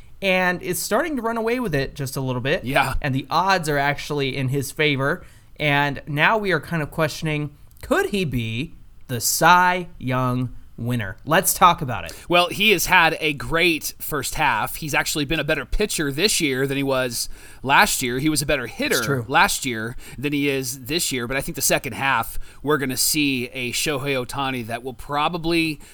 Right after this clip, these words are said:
Speaker 2: go off if he stays healthy, and we hope he stays healthy. But as far as pitching, so far he's nine and four. He tied his career high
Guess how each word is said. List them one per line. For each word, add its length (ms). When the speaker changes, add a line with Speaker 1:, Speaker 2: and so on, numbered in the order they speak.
Speaker 2:
go 300
off 460
if 100
he 80
stays 360
healthy, 360
and 100
we 100
hope 200
he 60
stays 320
healthy. 360
But 320
as 140
far 220
as 120
pitching, 600
so 240
far 340
he's 400
nine 300
and 160
four. 320
He 140
tied 280
his 200
career 600
high 480